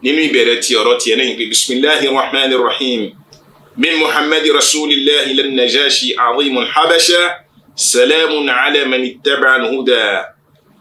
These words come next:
Lá pẹ̀lú orúkọ Ọlọ́run ọba àjọkẹ́ ọba àṣàkẹ́ ọ̀run. Ìwé tí mo kọ yìí ń jẹ́ láti ọ̀dọ̀ ọba Habasha lọ sí ọ̀dọ̀ ìrẹ òjíṣẹ́ Ọlọ́run ọba àdékẹ́ọlá tí ń jẹ́ Ànábì wa Muhammad sallallahu alayhi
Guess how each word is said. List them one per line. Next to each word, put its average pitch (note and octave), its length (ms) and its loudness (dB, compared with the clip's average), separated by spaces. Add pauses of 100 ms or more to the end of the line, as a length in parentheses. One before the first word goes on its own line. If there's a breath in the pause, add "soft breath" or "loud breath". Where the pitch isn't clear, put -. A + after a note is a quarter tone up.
(440)
Lá E3+ 120 2
pẹ̀lú D#3+ 260 0
orúkọ D#3+ 240 0
Ọlọ́run E3 280 0
ọba D3 200 0
àjọkẹ́ C#3+ 500 0
ọba C#3 140 0
àṣàkẹ́ C3 400 0
ọ̀run. A#2+ 260 0
Ìwé C#3+ 200 -2
tí E3 120 -4
mo D#3+ 180 -2
kọ D#3 200 2
yìí B2+ 360 0 (120)
ń E3+ 220 -6
jẹ́ F3 120 2
láti E3 300 -2
ọ̀dọ̀ C3+ 480 -2 (160)
ọba B2 300 0 (140)
Habasha D3 640 -2
lọ A#2+ 160 -2
sí D3+ 180 -2
ọ̀dọ̀ A#2+ 300 0
ìrẹ A#2+ 120 0
òjíṣẹ́ B2 360 -2
Ọlọ́run B2+ 260 -2
ọba A#2 220 0
àdékẹ́ọlá A#2+ 500 -2 (720 soft breath)
tí C3+ 120 -2
ń C#3 100 -2
jẹ́ C#3+ 140 4
Ànábì B2+ 240 -2
wa A#2 160 0
Muhammad A#2+ 380 -6
sallallahu G#2+ 640 -2
alayhi B2 640 -2